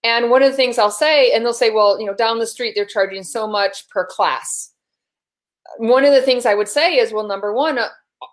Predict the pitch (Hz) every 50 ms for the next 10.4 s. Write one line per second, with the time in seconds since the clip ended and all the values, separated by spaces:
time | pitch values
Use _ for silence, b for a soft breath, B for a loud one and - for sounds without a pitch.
0 | _ _ - 214 247 277 - - 240 247 240 240 - 247 233 226 226 - - 240
1 | 262 294 285 240 214 202 202 190 - - 202 190 175 170 208 190 202 220 240 254
2 | 262 247 - - - 320 311 294 220 202 208 226 226 233 226 - 214 233 233 226
3 | 226 220 - - 269 175 196 185 170 - 185 185 - 202 208 208 214 214 214 214
4 | 202 - - _ _ _ _ _ _ - 202 190 196 196 - - 262 262 254 262
5 | 247 226 202 185 - - 175 - - - 143 285 - - B B B B B B
6 | - - 214 208 190 208 220 226 226 226 226 220 220 214 - - 208 214 220 220
7 | - 240 233 226 220 220 220 208 - 196 226 226 226 233 196 196 - 220 220 220
8 | 220 208 - - - - 277 285 285 - - 254 220 - - - - 196 196 -
9 | 214 196 190 185 - - 247 269 269 226 214 185 185 190 - 208 208 196 196 214
10 | 220 262 294 294 240 220 220 226